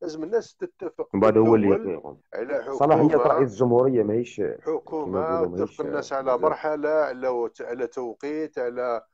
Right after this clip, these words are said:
Speaker 1: خطوط عارضة، مثل ما كنت نقول لك، نتاع مشروع مجتمع.
Speaker 2: ثم قاعدة
Speaker 1: الناس
Speaker 2: طريق.
Speaker 1: واحدة واحدة. أما هو أنه
Speaker 2: صح،
Speaker 1: الناس
Speaker 2: أستاذ
Speaker 1: تمشي
Speaker 2: شخصي،
Speaker 1: نتاع قال روح
Speaker 2: شخصي.
Speaker 1: ترشح هذا ضد هذا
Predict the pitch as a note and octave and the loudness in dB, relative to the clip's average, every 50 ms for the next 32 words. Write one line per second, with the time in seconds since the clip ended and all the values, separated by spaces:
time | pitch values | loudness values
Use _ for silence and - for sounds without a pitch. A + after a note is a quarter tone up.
0 | _ _ _ _ _ _ _ _ - C#3 C#3 - - D#3+ D3 - - B2 B2+ C3 | _ _ _ _ _ _ _ _ -8 -8 -8 -2 -2 -2 -2 0 0 2 4 4
1 | C3+ C#3 D3 B2+ C3+ C3+ C3 C3 B2 - B2+ B2+ A#2+ A#2 - _ - B2 A2 G2+ | 6 4 2 0 -2 -4 -4 -4 -10 -12 -12 -10 -10 -10 -10 _ -16 -16 -16 -14
2 | A2 C3+ C#3+ D#3 D3+ - - F3 D3+ - A#2+ G#2+ G#2 G#2+ A2 - - - B2 B2 | -14 -14 -12 -12 -12 -12 -12 -16 -10 -6 -4 -4 -4 -6 -10 -16 -12 -10 -6 -6
3 | A#2 G#2+ G#2+ A2+ A2+ - - _ _ - _ _ _ _ _ _ - A2 A#2 A#2+ | -6 -6 -6 -10 -16 -16 -18 _ _ -20 _ _ _ _ _ _ -8 -2 -2 -2
4 | A#2 A2 A2 G#2+ G2+ A2 G#2+ - G#2+ G#2 G2+ F#2+ - - D#3+ F3+ F#3 F3 C#3 C#3+ | 0 2 0 2 2 2 0 2 0 0 0 0 -4 -4 -6 -6 -4 -4 -6 -6
5 | C3+ C#3+ D3 C3+ G#2 - _ _ _ _ _ _ _ _ _ _ _ _ _ _ | -2 -2 0 0 -2 -4 _ _ _ _ _ _ _ _ _ _ _ _ _ _
6 | _ _ _ _ _ _ _ _ _ _ _ _ _ _ _ _ _ _ _ - | _ _ _ _ _ _ _ _ _ _ _ _ _ _ _ _ _ _ _ -2
7 | - D#3+ F#3 F#3+ F#3+ G3 F#3+ F3 F3 F3+ F3 F3+ E3+ D#3+ E3 F3 E3 D#3+ C#3+ D#3+ | -2 -2 -2 -2 -2 0 0 2 2 2 2 0 0 -4 -6 -4 -2 -2 0 0
8 | D#3+ - B2+ - - D3 - - E3 D#3 - - E3 D3+ C#3+ B2+ - - C#3 C3+ | 0 -2 -2 -2 0 0 0 0 0 -4 -4 -2 -2 0 -2 -2 -6 -8 -10 -6
9 | C#3+ D3+ C3+ B2+ - - - D#3 C#3+ - C#3+ D3+ - - - _ _ _ _ _ | -6 -6 -6 -6 -8 -8 -6 -6 -8 -8 -8 -10 -10 -12 -14 _ _ _ _ _
10 | _ _ _ _ _ _ - A2 B2+ C#3+ D3 C#3+ B2+ C3 B2+ B2 B2 A2+ _ _ | _ _ _ _ _ _ -10 -4 -2 0 0 -2 -2 -2 -2 -2 -2 -6 _ _
11 | - D3 C3 G#2+ G2+ A#2 A#2+ C3 C3+ B2+ C3+ D#3 A#2+ F#2+ F2 | -12 -12 -12 -10 -10 -6 -4 -2 -2 -2 0 -2 -2 -2 -6